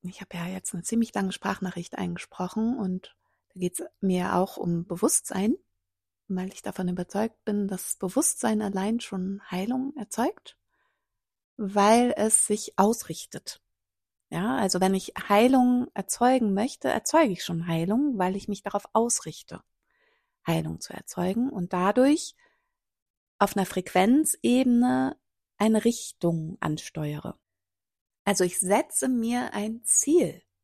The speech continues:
auch wenn ich das noch gar nicht genau beschreiben kann, auch wenn ich noch gar nicht genau weiß, wie ich da hinkomme, aber ich habe zumindest schon mal so eine intuitive Vorstellung davon, auf was ich zusteuere.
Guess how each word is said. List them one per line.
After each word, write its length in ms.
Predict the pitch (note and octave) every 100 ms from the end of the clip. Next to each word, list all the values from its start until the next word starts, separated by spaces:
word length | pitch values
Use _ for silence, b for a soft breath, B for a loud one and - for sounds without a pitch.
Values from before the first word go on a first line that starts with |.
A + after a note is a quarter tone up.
| _ _ _ _ _
auch 260 | G3+ A#3+ A#3+
wenn 120 | A#3
ich 140 | A#3
das 160 | - G#3+
noch 160 | G#3+ -
gar 160 | G#3+
nicht 180 | G#3+ G#3+
genau 240 | A3 G3+
beschreiben 600 | F#3+ G3 - G#3+ B3+ A#3+
kann, 180 | G#3+ G3
auch 140 | G3 -
wenn 100 | G3+
ich 140 | -
noch 120 | G3
gar 120 | G#3
nicht 160 | G3+ G3
genau 240 | G3 F#3 F3+
weiß, 400 | F#3+ G#3 D#4 -
wie 60 | A3+
ich 100 | -
da 80 | G3
hinkomme, 520 | G#3+ D#4+ - G#3 G#3
aber 180 | G3+ G3+
ich 140 | -
habe 140 | A#3+ -
zumindest 640 | - G#3+ G#3 C4+ F#4 - -
schon 140 | A#3+
mal 160 | A#3+ A#3
so 80 |
eine 240 | G#3 G3+ G3+ b b b b _ -
intuitive 680 | C#4 F4 C4 A3+ - A3+ F#3+
Vorstellung 840 | - A3+ D4+ - B3 A#3+ A#3 A3
davon, 640 | - - G#3 G#3 G#3 A3 _ _ _ _ _ _ _ _
auf 180 | G3 -
was 220 | - -
ich 180 | G3+ -
zusteuere. 960 | - D4 C#4+ - F#3 E3+ E3+ E3 E3+